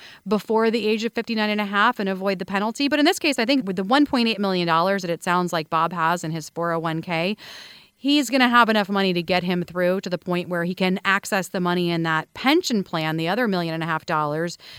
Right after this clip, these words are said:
by the time he's fifty-nine and a half or older.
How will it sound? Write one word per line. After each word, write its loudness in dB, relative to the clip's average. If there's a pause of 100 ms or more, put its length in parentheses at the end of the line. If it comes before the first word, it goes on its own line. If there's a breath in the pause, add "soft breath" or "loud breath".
(120)
by 6
the 2
time 0
he's -2
fifty-nine -2
and -4
a -6
half -6
or -8
older. -8